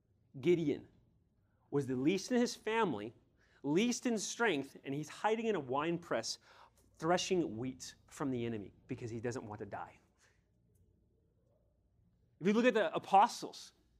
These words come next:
you had fishermen, you had a tax collector, you had all these different men arguing over who is the greatest. God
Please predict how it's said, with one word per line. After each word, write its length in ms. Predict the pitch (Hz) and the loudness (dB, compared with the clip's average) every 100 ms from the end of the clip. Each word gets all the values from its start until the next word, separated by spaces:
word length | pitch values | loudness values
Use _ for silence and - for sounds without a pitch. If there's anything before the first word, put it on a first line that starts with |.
| _ _ | _ _
you 100 | 185 | 4
had 160 | 214 185 | 4 4
fishermen, 540 | 262 262 - 180 101 - _ _ _ _ | 0 -2 2 0 0 -10 _ _ _ _
you 140 | - 262 | 4 6
had 100 | 240 | 6
a 40 | |
tax 440 | - - 247 - - | 6 6 4 4 -6
collector, 460 | 196 165 - 101 _ _ _ | -2 -2 -4 -14 _ _ _
you 100 | - | 2
had 80 | 226 | 6
all 220 | 226 262 | 8 8
these 240 | 285 269 180 | 6 4 2
different 360 | 214 233 226 | -2 0 0
men 460 | 190 196 220 151 135 - - | 2 6 8 8 2 -6 -6
arguing 480 | 147 214 254 240 240 | 4 6 6 6 8
over 180 | 220 202 | 8 8
who 180 | 196 220 | 6 6
is 100 | 185 | 2
the 80 | 160 | -2
greatest. 880 | 147 175 185 196 156 - - - - _ _ _ _ _ _ _ _ _ _ _ _ _ _ _ _ _ _ _ _ _ _ _ _ _ _ _ _ - | 2 6 6 6 0 -6 -12 -12 -18 _ _ _ _ _ _ _ _ _ _ _ _ _ _ _ _ _ _ _ _ _ _ _ _ _ _ _ _ -6
God 420 | 143 135 156 156 | -2 0 0 -4